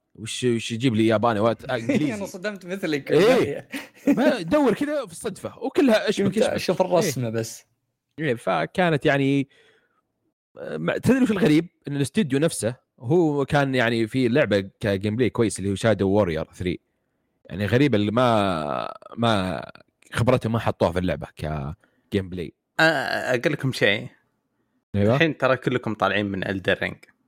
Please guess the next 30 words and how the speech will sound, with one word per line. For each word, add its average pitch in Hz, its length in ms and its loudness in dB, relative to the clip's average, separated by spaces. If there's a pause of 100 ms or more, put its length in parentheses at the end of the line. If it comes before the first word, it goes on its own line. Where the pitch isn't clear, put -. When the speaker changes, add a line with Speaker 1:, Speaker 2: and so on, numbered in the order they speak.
(200)
Speaker 3:
طيب. 95 340 -8 (800)
Speaker 1:
أوكي. 107 580 0
Speaker 3:
فكل - 160 -4
شيء 117 140 -2
طايح 98 320 0
من 95 120 -4
عينكم. 92 380 -4 (920)
آه. - 580 -12 (400)
Speaker 1:
والله 269 380 -2
شوف، - 240 -4
في 247 260 0
لعبة 208 200 4
الحين 175 200 0
بتكلم 143 400 0
عنها 131 220 0
بعد 104 440 -2
نواف. 107 680 -2
لا، 135 280 0
Speaker 3:
إيه. 104 80 -6
Speaker 1:
يعني 101 400 -20
في 151 220 -8
فرق 135 220 -6
السماء 107 280 -4
عن 107 80 0
الأرض 98 400 0
عن 92 140 -12
اللي 87 160 -10
Speaker 3:
أوكي. - 120 -6
Speaker 1:
قبل 87 140 -14
شوي. - 140 -16